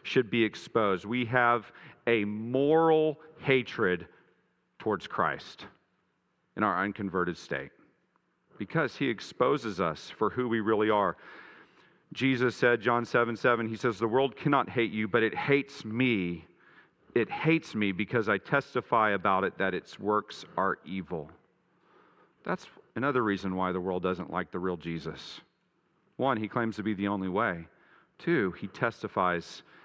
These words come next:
that its works are evil. If you turn back to, to John eight, the, the second way that we're affected by this internal darkness is that our minds are disordered.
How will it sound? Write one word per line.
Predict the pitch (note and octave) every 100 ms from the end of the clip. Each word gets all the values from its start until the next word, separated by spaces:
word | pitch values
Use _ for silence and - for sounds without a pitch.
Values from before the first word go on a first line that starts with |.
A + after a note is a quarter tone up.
| _
that | G2+ F#2
its | F2 G2
works | F2+ A2 C3 - - - - - - _ -
are | G2 F#2+ - -
evil. | G#2+ G2 F#2+ D2+ - _ _ _ _ - _ _
If | -
you | A2
turn | C3 A2+
back | G#2 G#2 -
to, | F#2+ -
to | - G#2
John | A2+ G2 F#2+
eight, | F#2+ F2+ _ _ _ _ _ _ _ _ _ _ - - - - -
the, | -
the | B2 A#2+
second | A#2+ - E3 - D3 - -
way | G#2+ A2+ G#2+ G#2+
that | G2+ F#2+ - _ _ _ _ _
we're | A2+ A#2+ A2+
affected | - A#2+ A2 A#2 G#2
by | G#2+ G#2+
this | G#2+ G2 - - _ _ -
internal | A#2 G2+ B2+ A2+ G2+
darkness | F2 G#2 A2 G#2+ G#2 -
is | G#2+
that | A#2+ A2+
our | A#2
minds | A#2 A#2 A#2+ B2+ A2
are | A2 G#2+
disordered. | G#2+ - A2 G#2 E2 D2+